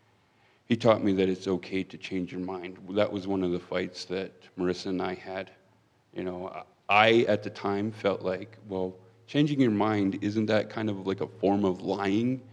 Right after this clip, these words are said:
You know, basically, you told me you were gonna do something, and you're like, "Well, you know what, because of this, I kinda changed my mind." <sighs> So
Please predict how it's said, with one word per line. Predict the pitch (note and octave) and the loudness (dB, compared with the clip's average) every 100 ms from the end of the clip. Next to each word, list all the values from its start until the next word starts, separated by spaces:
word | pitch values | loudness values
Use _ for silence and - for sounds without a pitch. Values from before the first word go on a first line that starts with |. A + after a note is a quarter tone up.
| - - | -14 -4
You | |
know, | G#2 | -4
basically, | F#2+ G2+ G#2 - F#2+ | 2 2 2 -4 -4
you | F#2 G2+ | -2 -4
told | - G#2+ F#2+ | -2 -2 0
me | F#2+ | -2
you | F#2 F#2 | -4 -4
were | F2+ | -4
gonna | F#2 F#2+ | -6 -6
do | F#2+ A2+ | -2 -2
something, | G#2+ F2+ - F#2+ G2+ G#2+ - | 0 -6 -8 -6 -6 -6 -8
and | G2 G2 G2 G#2+ | -8 -6 -8 -8
you're | G#2+ | -6
like, | G#2 F2 - - | -6 -8 -12 -12
"Well, | C3 C#3+ C#3+ C#3 C3+ - - - - | -4 -2 0 -2 -4 -12 -20 -14 -4
you | |
know | A#2+ | 0
what, | A2 G#2+ | 0 -2
because | G#2+ - G#2+ | -4 -4 -4
of | F#2+ | -4
this, | F2+ F2 F2 - | -2 -2 -4 -10
I | F#2 | -12
kinda | F2 - F#2+ F2 | -12 -8 -6 -6
changed | - F#2 F2 | -8 -8 -8
my | F#2 | -8
mind." | F#2+ F#2 G#2+ _ - - - - - - - _ _ _ _ _ | -8 -12 -16 _ -20 -20 -20 -20 -20 -20 -20 _ _ _ _ _
<sighs> | - - - | -12 -10 -2
So | - A2+ G2 F#2+ | 6 8 8 4